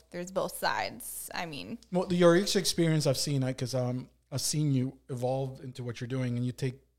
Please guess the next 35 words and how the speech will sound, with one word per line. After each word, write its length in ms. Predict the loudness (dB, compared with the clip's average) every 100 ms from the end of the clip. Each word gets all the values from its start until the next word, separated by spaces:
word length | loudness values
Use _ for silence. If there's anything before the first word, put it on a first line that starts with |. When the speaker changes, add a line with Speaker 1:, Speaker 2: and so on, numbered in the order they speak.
| _ _ _
Speaker 2:
you 80 | -8
put 160 | -4
a 60 | -2
lot 340 | -2 -2 -2
of 80 | -4
thought 380 | -6 -4 -4 -6
into 380 | -6 -6 -6 -10
everything 640 | -8 -6 -8 -6 -4 -4 -6
from 260 | -10 -8 -8
the 60 |
packaging 600 | -8 -8 -8 -8 -8 -8 -8
to 340 | -8 -8 -8 -12
when 120 | -18
they 120 | -16
open 300 | -10 -8 -6
it. 120 | -4 -2
Even 160 | -2
though 80 | 0
you're 160 | 0 -2
not 200 | -2 -4
there, 180 | -2
that's 220 | -2 -4 -4
part 240 | -4 -4
of 120 | -6
their 160 | -8 -8
customer 500 | -8 -8 -6 -6 -8
experience. 580 | -8 -6 -6 -6 -8 -10
And 180 | -10
one 140 | -8 -8
of 80 | -8
the 80 | -10
things 240 | -12 -8
I 40 |
wanna 180 | -10 -8
say 380 | -4 -2 -2